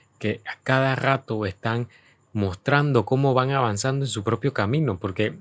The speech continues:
todos estamos recorriendo un camino y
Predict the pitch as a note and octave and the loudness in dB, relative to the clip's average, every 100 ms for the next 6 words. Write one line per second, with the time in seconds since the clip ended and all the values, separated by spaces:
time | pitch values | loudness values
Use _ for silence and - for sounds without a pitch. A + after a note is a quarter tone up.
0 | _ _ _ _ - D3 D3 C#3+ B2 B2+ | _ _ _ _ 4 8 8 4 0 -4
1 | - A#2+ B2+ A#2 G2+ F#2+ G#2+ A2+ A#2+ A2+ | -2 0 0 -2 -2 -2 -2 0 0 0
2 | A2 C#3 B2+ G#2+ G#2+ - - _ G#2 G2+ | 2 2 2 0 -4 -12 -20 _ -2 -2